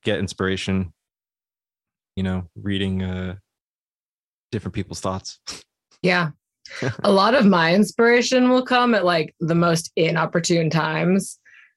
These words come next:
Speaker 2: And I'm just like, "Seriously?"
Speaker 1: Yeah. Like, "Fuck, I'm in the shower. Not now."
Speaker 2: <laughs> Right.
Speaker 1: Uh, I keep my, I write mostly my notes and, like, on my phone.
Speaker 2: Mm-hmm.
Speaker 1: So there's also, like, I'm try-, I keep downloading them sometimes 'cause I get this, I get concerned that it's all just gonna,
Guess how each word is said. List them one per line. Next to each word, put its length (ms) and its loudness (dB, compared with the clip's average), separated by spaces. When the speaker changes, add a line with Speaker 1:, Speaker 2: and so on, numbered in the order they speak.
Speaker 2:
And 100 2
I'm 100 4
just 140 0
like, 220 2
"Seriously?" 680 0
Speaker 1:
Yeah. 180 0
Like, 240 -6
"Fuck, 280 -6
I'm 100 -2
in 60 -4
the 60 -2
shower. 500 -2
Not 180 -4
now." 440 -4
Speaker 2:
<laughs> 120 -8
Right. 400 4
Speaker 1:
Uh, 200 -6
I 140 2
keep 180 2
my, 180 2
I 120 0
write 220 2
mostly 280 0
my 140 0
notes 600 -4
and, 100 0
like, 160 -2
on 140 -2
my 100 -2
phone. 480 -4
Speaker 2:
Mm-hmm. 360 4
Speaker 1:
So 500 -2
there's 260 -2
also, 280 0
like, 140 -4
I'm 140 -2
try-, 240 -4
I 80 -2
keep 240 -8
downloading 480 -2
them 120 -2
sometimes 520 -4
'cause 180 -6
I 80 -4
get 220 -8
this, 280 -6
I 60 -6
get 160 -6
concerned 540 -4
that 100 -4
it's 120 -10
all 180 -4
just 200 -12
gonna, 220 -8